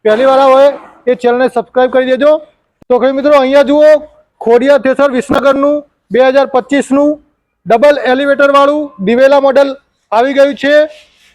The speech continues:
જે આપણે વિસ્તૃત માહિતી આપીશું. તો અહીંયા જુઓ, ડબલ એલિવેટરવાળું દિવેલા એટલે કે એરંડા માટે આપણે મોડેલ લાવ્યા છીએ,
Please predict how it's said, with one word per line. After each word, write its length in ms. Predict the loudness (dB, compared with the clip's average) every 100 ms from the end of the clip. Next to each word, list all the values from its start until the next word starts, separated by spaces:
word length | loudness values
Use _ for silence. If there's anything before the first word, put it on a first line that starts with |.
| _
જે 120 | -4 -2
આપણે 280 | 0 2 4 4 2 -4
વિસ્તૃત 360 | -6 -2 -4
માહિતી 340 | 0 0 0 -2
આપીશું. 500 | -2 -2 0 -2 -4 _ _ _ _ _
તો 120 | 0
અહીંયા 220 | 0 2 0
જુઓ, 240 | 2 0
ડબલ 340 | 0 0 2
એલિવેટરવાળું 680 | 2 -2 -2 0 2 0 -2 -10 _ _ -8
દિવેલા 440 | -2 0 2 0 0
એટલે 260 | -2 -4
કે 100 | -4
એરંડા 500 | -6 -2 0 0 0
માટે 360 | 0 0 2 2 -2 _ _ _
આપણે 180 | -2 0
મોડેલ 300 | 0 0 2
લાવ્યા 240 | 2 2
છીએ, 240 | 0 0